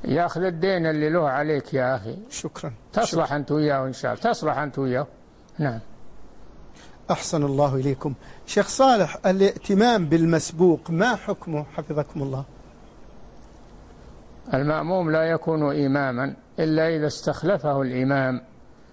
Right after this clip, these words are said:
Speaker 1: أما إذا جئت وإنسان م-، مسبوق يصلي ما، ما فاته من الصلاة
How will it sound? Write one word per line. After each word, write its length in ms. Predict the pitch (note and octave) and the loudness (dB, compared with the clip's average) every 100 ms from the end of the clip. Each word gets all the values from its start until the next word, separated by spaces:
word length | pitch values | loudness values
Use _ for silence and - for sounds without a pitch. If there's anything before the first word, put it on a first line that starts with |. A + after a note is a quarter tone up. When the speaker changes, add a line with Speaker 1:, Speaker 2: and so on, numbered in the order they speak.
| - - - - - - - | -20 -20 -20 -20 -20 -20 -8
Speaker 1:
أما 300 | F3 D3+ D3 | 0 2 2
إذا 280 | D3 D3 C#3 | 2 0 0
جئت 300 | C#3 E3+ - | 0 -2 0
وإنسان 840 | C#3 C#3 C#3 - D#3+ D3 C3+ B2 C#3 | 0 0 0 0 0 0 -2 -4 -2
م-، 280 | C3 C#3 | -2 0
مسبوق 520 | C#3 - D3+ D#3+ D3+ A#2+ | -2 -2 0 0 0 -4
يصلي 500 | B2 - D3 C#3+ C#3 | -6 -2 -2 0 0
ما، 460 | C#3 C3+ C3 C#3+ | 0 0 -2 -4
ما 200 | D3+ C#3 | -2 -2
فاته 580 | - D3+ D#3 - D3 C#3 | 0 0 0 0 0 0
من 180 | C#3 C#3+ | 0 -2
الصلاة 520 | C3 - C3+ C#3 F3+ | -2 -2 0 2 0